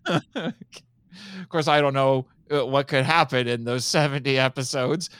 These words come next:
Uh, uh, uh, you know, I know Hongo comes back. Maybe Hongo's gonna come back, and they're gonna have such an epic bromance. They, we'll have, like, a bromance triangle or something.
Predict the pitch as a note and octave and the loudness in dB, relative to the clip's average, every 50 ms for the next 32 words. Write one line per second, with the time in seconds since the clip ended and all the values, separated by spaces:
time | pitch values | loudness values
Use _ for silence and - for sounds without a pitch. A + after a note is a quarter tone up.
0 | - D3+ C#3 - D#3 C#3+ C3 D3 D3 C#3 B2+ C#3 C#3 C3+ C3+ C3 - - C#3 A#2+ | -20 -10 -2 0 0 0 2 0 0 0 0 0 0 0 0 -2 -4 -6 -12 -12
1 | A#2 A2 A2 A2 F2+ G#2 A2 C3+ E3 G3+ F#3+ D#3 E3 G3+ A3+ A3+ F3 E3+ D#3 C3 | -12 -12 -12 -12 -8 -2 0 2 4 4 4 6 6 4 4 4 2 0 0 0
2 | - E3 D#3 C#3+ B2+ B2+ D#3 F#3 F#3 G3 F#3+ F#3+ F3 D3+ G3 B3+ C4+ F#3+ C#3+ C#3 | 0 -2 -2 -2 0 0 2 2 2 0 0 2 4 6 6 6 4 2 -2 -4
3 | C3 C3+ - C3 B2+ B2+ - - C3 C#3 C3 C3+ C#3 D3 - D3 C3 C3+ C#3 C#3+ | -4 -6 -6 -8 -8 -6 -4 -4 -4 -2 0 0 -2 0 -2 -4 -4 -2 -2 -2
4 | C#3 C3 D#3 C#3+ C#3 C#3+ E3 C#3+ - - F3 - - D3 - - G3 F#3+ - G3+ | 0 0 0 0 2 0 0 0 0 -2 -2 -2 -2 -6 -4 -2 -4 -2 -2 -2
5 | - - B2 E3+ D3+ D#3 D#3 F3 G3 F3 C3+ A2+ A2+ B2 D3 D3 - - - - | -4 -4 -4 -2 2 4 4 4 4 2 -2 -4 -4 -4 -6 -6 -8 -10 -8 -6
6 | C#3 C3 C3+ C#3 D3+ F#3 F3+ F3+ G3 F3+ F3+ F3 - E3+ D#3+ - D3 C#3+ D#3+ D#3 | -4 -2 0 2 4 6 6 6 4 4 2 2 4 2 0 0 -2 0 2 4
7 | D#3 E3+ E3+ E3 D3+ D#3 D#3+ D#3+ D3+ - - - - - _ _ _ _ _ _ | 4 4 4 4 4 4 4 2 0 -2 -6 -6 -6 -10 _ _ _ _ _ _
8 | _ _ _ _ _ - - G3 E3+ D#3 D#3 D3+ C#3 - D#3 B2+ G#2 G2+ - - | _ _ _ _ _ -6 -2 0 2 2 4 4 2 0 -2 -4 -8 -12 -12 -14
9 | _ _ - - - - _ _ - C#3+ C3+ - D#3+ C3+ A#2+ A2+ - B2 D#3+ | _ _ -20 -20 -20 -20 _ _ -4 -2 0 2 2 0 0 0 0 2 2